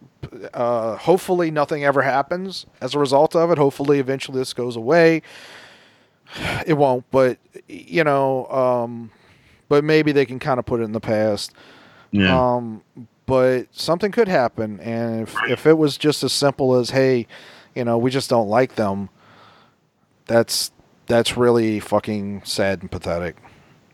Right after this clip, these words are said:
Speaker 2: Yeah, man, it, it's just dumb. I mean, just think about it, man. It, if, if it was a show that we put on and some asshole did that to us, I mean, that would be fucking horrifying.
Speaker 1: Well,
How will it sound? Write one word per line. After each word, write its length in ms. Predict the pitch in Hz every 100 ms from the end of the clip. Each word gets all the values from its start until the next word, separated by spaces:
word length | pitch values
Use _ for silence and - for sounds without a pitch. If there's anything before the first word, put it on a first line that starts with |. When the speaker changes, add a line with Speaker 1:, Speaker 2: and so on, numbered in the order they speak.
| - _ -
Speaker 2:
Yeah, 260 | 107 101
man, 380 | 101 98 98 92
it, 420 | 58 73 82 -
it's 240 | 82 - -
just 220 | 90 -
dumb. 180 | 95 90
I 80 | 117
mean, 120 | 135
just 140 | 120 -
think 160 | 123
about 200 | 104 85
it, 40 | 82
man. 140 | 87
It, 380 | 90 80 110 -
if, 280 | 107 104 - -
if 160 | 120
it 80 | 127
was 380 | 120 123 101 - -
a 60 |
show 240 | 117 131 131
that 100 | 98
we 140 | 113
put 200 | 123 90
on 180 | 85 78
and 100 | 80
some 180 | - 90
asshole 420 | 64 87 87 90
did 160 | 87 90
that 140 | 87 82
to 60 |
us, 340 | 78 69 - - -
I 80 | 80
mean, 220 | 90 85
that 120 | 85
would 100 | 92
be 120 | 107
fucking 300 | 98 104 98
horrifying. 760 | 85 80 92 107 71 57 55 - _ _ _ _ _ _ _ _ _ _ _ _ _ _ _ _ _ _ _ _ _ _ _ _ _ _ -
Speaker 1:
Well, 500 | 131 139 135 117